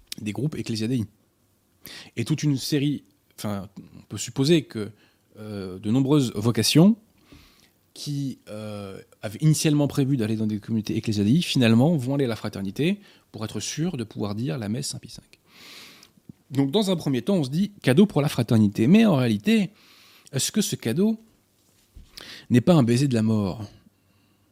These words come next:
Pourquoi ? Parce que tous ces clercs Ecclesia Dei qui viendront à la fraternité ne seront pas réordonnés.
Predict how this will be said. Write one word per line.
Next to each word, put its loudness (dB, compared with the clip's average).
Pourquoi ? 2
Parce 2
que -2
tous 2
ces 2
clercs 2
Ecclesia 2
Dei 0
qui 0
viendront 4
à 4
la 2
fraternité -6
ne 4
seront 4
pas -4
réordonnés. -4